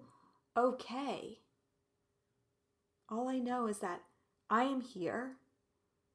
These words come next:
I am now. I am extremely grateful and happy for what I have.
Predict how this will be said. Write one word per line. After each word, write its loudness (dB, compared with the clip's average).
I 4
am 2
now. 0
I 0
am 2
extremely -4
grateful -4
and 2
happy 0
for -2
what 0
I 2
have. 4